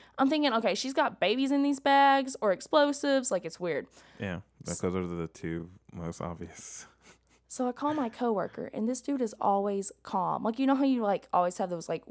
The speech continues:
Speaker 1: weirdly, randomly, always calm people?
Speaker 2: Me, yeah.
Speaker 1: Yeah. So I call him, and I'm like, "Bubba, this is happening." And I'm panicking 'cause, you know, like, I'm scared. Like, I don't wanna die. Like, uh, that store ain't worth it to me.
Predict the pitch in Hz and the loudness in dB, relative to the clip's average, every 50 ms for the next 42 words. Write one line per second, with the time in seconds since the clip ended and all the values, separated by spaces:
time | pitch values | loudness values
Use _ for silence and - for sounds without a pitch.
0 | - _ 180 170 165 180 180 170 170 175 170 165 165 165 156 160 156 160 165 165 | -20 _ -18 -10 -8 -6 -4 -4 -4 -4 -4 -6 -6 -6 -6 -6 -6 -4 -4 -6
1 | 156 151 139 - - 170 160 156 151 - - - - - 156 147 143 151 - 170 | -6 -6 -4 0 2 2 2 2 0 -4 -8 -6 -4 -2 -2 -2 -4 -6 -10 -12
2 | 160 - - 160 147 147 - _ _ - - - - 85 82 82 92 - _ _ | -10 -6 -2 -2 -2 -2 -4 _ _ -18 -10 -6 -4 -4 -4 -6 -8 -12 _ _
3 | - 87 82 78 80 - _ _ _ _ - 98 87 - - _ _ - - - | -8 -6 -6 -6 -8 -10 _ _ _ _ -6 -6 -6 -6 -8 _ _ -10 0 2
4 | 226 208 214 214 - 214 226 226 247 254 220 220 208 208 208 208 208 208 190 190 | 4 4 4 2 0 0 0 2 2 0 0 -2 -4 -2 -2 -2 -2 -2 -4 -4
5 | 185 - - _ _ _ - _ _ _ _ _ _ - 381 392 370 359 370 359 | -6 -8 -12 _ _ _ -20 _ _ _ _ _ _ 2 4 4 6 6 6 4
6 | 349 330 302 277 277 - - - _ - 403 381 381 - 370 370 - - 370 370 | 6 4 2 0 -2 -6 -16 -4 _ 8 8 8 8 4 2 0 0 -2 -2 0
7 | 359 359 359 370 339 339 339 320 - - 226 226 262 262 - 175 180 180 185 180 | 0 0 0 0 -2 -2 -2 -2 0 2 4 4 4 4 2 0 -2 -2 -2 -2
8 | 165 160 - 160 147 139 - - 240 208 226 202 170 160 160 180 185 175 - - | -2 -4 -4 -6 -6 -6 -4 -4 -4 -2 -2 0 0 0 0 0 -2 -2 -4 -8
9 | - _ _ _ _ _ _ _ _ - - - - - 214 - 415 415 208 175 | -14 _ _ _ _ _ _ _ _ -14 -14 -12 -8 -8 -6 -2 0 0 0 2
10 | 175 170 165 - _ _ - - 185 220 403 - - 214 - - 156 151 165 208 | 2 0 0 -2 _ _ -10 -6 -6 -6 -4 -6 -8 -6 -4 -2 0 0 2 2
11 | - 440 392 - 208 - - _ _ _ - 240 240 349 403 - - - - 302 | 0 0 -2 -2 -4 -4 -10 _ _ _ -6 -4 -4 -4 -6 -6 -6 -4 -2 0
12 | 359 415 311 214 - 185 214 233 494 - 466 233 226 - 226 202 214 262 339 381 | 0 0 0 -2 0 0 0 0 2 0 0 0 0 -2 -2 0 0 -2 0 -2
13 | 392 392 | -2 -4